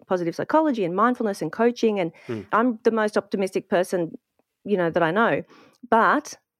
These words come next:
Speaker 1: I know that I'm also highly, highly self-critical. All of my negativity is, is directed towards myself. And anybody with imposter syndrome would relate to that. It's a lot of self-critical self-judgment. And so therefore,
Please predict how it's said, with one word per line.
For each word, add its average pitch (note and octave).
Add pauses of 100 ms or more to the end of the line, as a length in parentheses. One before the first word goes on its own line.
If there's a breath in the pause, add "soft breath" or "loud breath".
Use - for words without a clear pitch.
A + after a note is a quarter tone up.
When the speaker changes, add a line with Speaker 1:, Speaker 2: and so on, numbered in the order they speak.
(180)
Speaker 1:
I F3+
know F#3+
that G#3+
I'm F#3
also F3
highly, F3
highly D#3
self-critical. E3
All G#3+
of G#3
my F#3
negativity E3+
is, - (140)
is E3+ (200)
directed E3+
towards D#3+
myself. E3 (360 loud breath)
And F#3+ (100)
anybody G#3
with F3+ (300)
imposter F3
syndrome F3
would D#3+
relate D#3+ (120)
to F3+
that. - (260 soft breath)
It's -
a F3
lot G3
of G3+
self-critical F3
self-judgment. D#3
And F#3+
so F#3+
therefore, F3